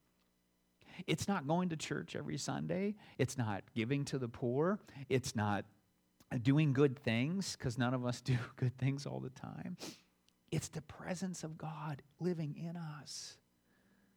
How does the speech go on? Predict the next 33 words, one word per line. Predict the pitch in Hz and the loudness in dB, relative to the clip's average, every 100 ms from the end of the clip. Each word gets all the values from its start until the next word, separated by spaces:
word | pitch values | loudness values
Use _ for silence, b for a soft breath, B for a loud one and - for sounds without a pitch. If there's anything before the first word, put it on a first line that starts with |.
| b _ _ _ _ _ _ _ _ _ _ _ _ _ _ - | b _ _ _ _ _ _ _ _ _ _ _ _ _ _ -6
The | 139 | -2
Holy | 175 175 | 0 0
Spirit | - - 190 185 - | -2 2 4 2 -2
that | - | -6
transforms | - 127 120 - 156 156 147 123 | -6 -6 -8 -8 -4 -2 -2 -2
that | 135 123 | 0 0
unholy | 139 127 135 135 | 0 -2 -2 -2
life | 110 117 123 113 101 - - b b b b b b _ _ _ _ _ - | -2 -2 0 0 -2 -6 -18 b b b b b b _ _ _ _ _ -8
into | 101 98 92 | -4 -2 0
a | |
holy | 92 92 87 | -2 -2 -4
life. | 80 82 73 - - - - _ _ _ _ _ _ _ _ _ _ _ _ _ - | -6 -8 -12 -14 -18 -20 -20 _ _ _ _ _ _ _ _ _ _ _ _ _ 0
Now, | 127 | 4
we're | 120 151 | 4 4
still | 135 | 2
gonna | 107 98 | 2 2
make | 95 | 0
mistakes | 87 - 92 78 - | -4 -4 -4 -4 -8
'cause | - 90 | -8 -8
we're | 92 | -8
human. | 87 101 87 71 78 - _ b b b b b b b b - | -8 -6 -6 -6 -10 -16 _ b b b b b b b b -6
And | 107 | -4
I'm | 120 127 | -2 -2
looking | 120 95 | -2 -4
forward | 110 104 | -4 -2
to | 104 | -2
the | 95 | -2
day | 90 90 | 0 -2
when | 95 82 | -2 -6
Christ | - 101 - | -6 -6 -6
returns | 90 82 95 87 85 | -10 -8 -8 -6 -8
because, | 90 - 90 | -10 -8 -10
boy, | - 101 95 90 82 | -8 -6 -4 -2 -4